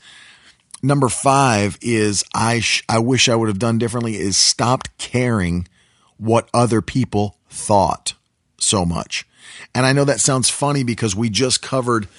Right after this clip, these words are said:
you know, surrounding yourself with people who will tell you if stuff sucks.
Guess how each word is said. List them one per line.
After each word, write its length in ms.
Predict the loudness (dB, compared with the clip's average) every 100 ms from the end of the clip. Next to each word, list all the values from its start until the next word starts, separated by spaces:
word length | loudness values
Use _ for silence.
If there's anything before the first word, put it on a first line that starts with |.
| -20 -20 -6
you 100 | -2
know, 140 | 0
surrounding 540 | 0 2 2 2 2 2
yourself 460 | 2 2 0 0
with 160 | -4 -2
people 320 | 0 0 0
who 120 | 0
will 160 | 0 -2
tell 260 | 0 0 2
you 180 | 2
if 80 | 0
stuff 260 | 0 -2 -2
sucks. 420 | 0 2 0 -4